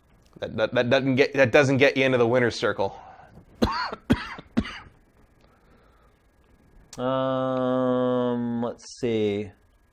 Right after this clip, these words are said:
Speaker 2: There's lots of questions. We're just gonna answer one more.
Speaker 1: Mm-hmm.
Speaker 2: Uh, Unfashionable. Which game platform would win in terms of software releases?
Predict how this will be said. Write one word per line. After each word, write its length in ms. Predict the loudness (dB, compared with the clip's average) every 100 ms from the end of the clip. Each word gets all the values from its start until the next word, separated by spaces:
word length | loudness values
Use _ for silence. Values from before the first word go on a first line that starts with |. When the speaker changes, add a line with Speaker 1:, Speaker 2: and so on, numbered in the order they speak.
| _ _ _ _ _ _ _ _ _ _ _ _
Speaker 2:
There's 140 | -6
lots 240 | -2 -2 -4
of 80 | -6
questions. 640 | -4 -4 -8 -12 -14 -20 _ _ _ -12
We're 60 |
just 100 | -8
gonna 140 | -2 -2
answer 180 | 0 -2
one 300 | 0 -2 -2
more. 480 | -2 -2 -2 -4 -10 _ _
Speaker 1:
Mm-hmm. 280 | -12 -8 -10 -12 _ _ _ -20 _ _ -2
Speaker 2:
Uh, 160 | 0 2
Unfashionable. 920 | 2 6 6 6 2 2 4 2 -4 0
Which 260 | 0 4
game 220 | 6 6
platform 500 | 8 8 8 6 4
would 140 | 6 4
win 280 | 4 4 4
in 160 | -4
terms 340 | 0 2 2 0
of 120 | -6
software 580 | 0 2 2 2 2 4
releases? 800 | 2 0 0 -4 -10 -18 -20